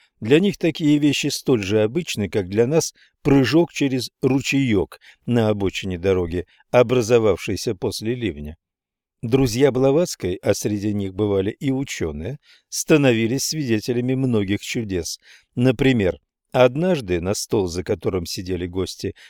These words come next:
начали падать с потолка десятки свежих, еще влажных от росы кашмирских роз, а в другой раз связка ключей в руке Блаватской превращалась в детский свисток или что-нибудь еще.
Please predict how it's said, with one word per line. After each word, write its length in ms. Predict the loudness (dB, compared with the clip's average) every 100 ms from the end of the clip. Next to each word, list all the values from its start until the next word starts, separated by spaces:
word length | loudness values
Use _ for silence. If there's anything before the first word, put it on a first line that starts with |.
| _
начали 420 | -2 0 2 0
падать 400 | 2 2 2 0
с 100 | -4
потолка 540 | -6 -4 0 0 0 -2
десятки 640 | -2 -2 0 0 -4 -8 -8 _
свежих, 680 | -6 -2 2 2 0 -6 _ _ _ _
еще 360 | 0 2 4 2
влажных 520 | 4 4 2 -4 -4
от 160 | -2
росы 420 | 0 0 -2 -6 -8 _ _
кашмирских 800 | 4 4 4 -2 -2 -4 -6 -2
роз, 380 | 0 0 -2 -10 _ _ _
а 180 | 4 4
в 60 | 4
другой 360 | 0 4 4
раз 200 | 4 2
связка 520 | -2 0 0 0 -4
ключей 480 | -2 -2 -2 0 0
в 60 | 0
руке 300 | -2 -2 -4
Блаватской 680 | -2 -4 -4 -6 -6 -6 -6 -16 _
превращалась 800 | 2 4 6 4 4 2 2 -2 -6
в 120 | -6
детский 460 | 2 0 0 -8 -8
свисток 640 | -6 -6 -4 0 0 -2 _ _ _ 0
или 240 | 4 4
что-нибудь 560 | 4 4 2 0 -4 -2
еще. 420 | -2 0 2